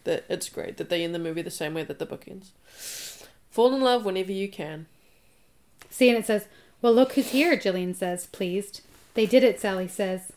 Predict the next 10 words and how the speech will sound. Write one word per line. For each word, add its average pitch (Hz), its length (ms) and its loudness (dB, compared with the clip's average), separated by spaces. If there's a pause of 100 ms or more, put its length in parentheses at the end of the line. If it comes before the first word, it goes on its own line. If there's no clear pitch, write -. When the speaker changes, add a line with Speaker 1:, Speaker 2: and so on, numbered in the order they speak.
(160)
Speaker 2:
with 208 140 -6
a 208 40 -4
dove's 185 340 -4
heart. - 380 -6 (480)
As - 140 -6
soon 233 140 2
as 233 100 0
he 240 100 -2
sees 214 300 -4
Sally, 180 480 -6